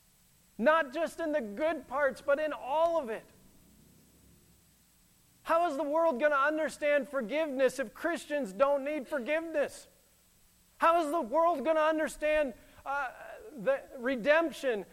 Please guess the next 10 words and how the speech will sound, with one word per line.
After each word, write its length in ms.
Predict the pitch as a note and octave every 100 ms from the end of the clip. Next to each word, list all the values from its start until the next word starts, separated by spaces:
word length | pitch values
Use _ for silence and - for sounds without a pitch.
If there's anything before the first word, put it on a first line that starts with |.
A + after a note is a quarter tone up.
| -
if 280 | - C4+ - -
Christians 760 | D4+ E4+ - D4+ D4 G#3+ - - -
don't 320 | F3 D#4+ E4 C4+
allow 340 | C#4 D#4 E4
people 360 | D#4 D4 E4 E4+
to 80 | C#4+
be 180 | D#4+
redeemed 640 | D#4+ D#4 C4 D#4+ E4 C#4 G3+ _ _ _ _ _ _ _ _ _ _ _
among 420 | D4 D4+ D#4 E4+ E4
us? 440 | C#4 - - -